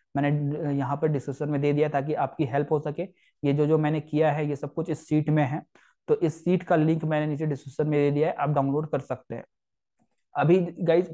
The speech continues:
प्रॉफिट एंड लॉस के ऊपर मैं बहुत से वीडियो बनाने वाला हूँ, क्योंकि बहुत से सेलर को कन्फ्यूजन है, क्योंकि आपको पता ही मैंने पोल भी डाला है।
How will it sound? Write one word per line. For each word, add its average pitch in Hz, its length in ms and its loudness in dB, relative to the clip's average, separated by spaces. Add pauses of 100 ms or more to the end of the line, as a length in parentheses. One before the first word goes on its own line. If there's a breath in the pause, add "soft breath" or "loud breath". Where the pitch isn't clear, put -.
प्रॉफिट 160 360 2
एंड 170 140 0
लॉस 147 260 0
के 175 60 -6
ऊपर 165 180 -4
मैं 165 160 -4
बहुत 151 320 -4
से 175 60 -4
वीडियो 156 280 -2
बनाने 143 280 -4
वाला 143 200 -6
हूँ, 160 100 -8
क्योंकि 156 180 -4
बहुत 147 320 0
से 156 60 -6
सेलर 143 240 -8
को 165 120 -8
कन्फ्यूजन 139 520 -4
है, 107 80 -8 (440 soft breath)
क्योंकि 147 160 -4
आपको 160 200 0
पता 165 220 -2
ही 170 80 -2
मैंने 160 180 -4 (140)
पोल 156 200 2
भी 170 120 6
डाला 123 220 2
है। - 120 -10